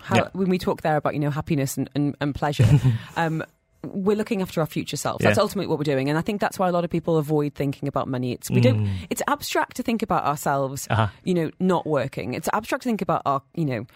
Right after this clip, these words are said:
Speaker 1: ourselves in thirty years' time. But that, you know, <laughs> fingers crossed,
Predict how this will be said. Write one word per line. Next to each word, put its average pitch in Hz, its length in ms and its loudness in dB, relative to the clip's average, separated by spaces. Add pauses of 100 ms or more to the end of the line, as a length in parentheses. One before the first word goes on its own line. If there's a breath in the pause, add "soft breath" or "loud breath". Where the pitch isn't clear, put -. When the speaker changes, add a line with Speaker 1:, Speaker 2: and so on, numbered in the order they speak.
(220 soft breath)
Speaker 1:
ourselves 143 440 -2
in 139 320 0 (180)
thirty - 400 -2
years' 131 180 -2
time. 160 260 0
But 160 120 -2 (400)
that, 214 460 -2 (100)
you 190 60 2
know, 170 240 2 (400)
<laughs> - 400 -20
fingers 208 260 0
crossed, 190 540 0